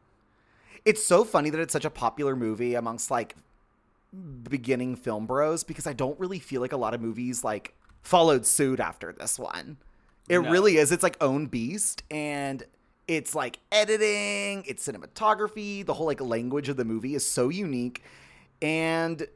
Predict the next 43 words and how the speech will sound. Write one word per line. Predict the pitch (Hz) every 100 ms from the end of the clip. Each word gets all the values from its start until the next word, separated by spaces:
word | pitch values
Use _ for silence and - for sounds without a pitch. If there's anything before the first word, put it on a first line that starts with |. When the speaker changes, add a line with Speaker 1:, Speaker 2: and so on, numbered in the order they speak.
| -
Speaker 1:
I |
mean, | 170 180 151 -
honestly, | 139 233 - 202
probably | 143 - 262
the | 311
only | 214
thing | 196
that's | 165 123
borrowed | 123 131 226
anything | 262 262 247
from | 247
this | 254 254
movie | 247
is | 196
music | 117 156 139
videos. | 120 110 107 104 101
I | 151
don't | 180
really | 165 156
feel | 156
like | 135 127 -
actual | 127 - 127
Speaker 2:
Mm-hmm. | 120 127 131 131
Speaker 1:
film, | 139 131 123 110 104 _ _ _ _ _ _
like, | 147 135 123
followed | - 147 123 113 107
suit. | - 123 117 - _ -
And | 131
I | 139
think | 175
that's | 160 -
what | 127 131
makes | 123 -
the | 127
movie | 117 113
even | 113
more | 104 101
special | - 101 92
as | 69
time | - 62
has | -
gone | - 85
on. | 76 -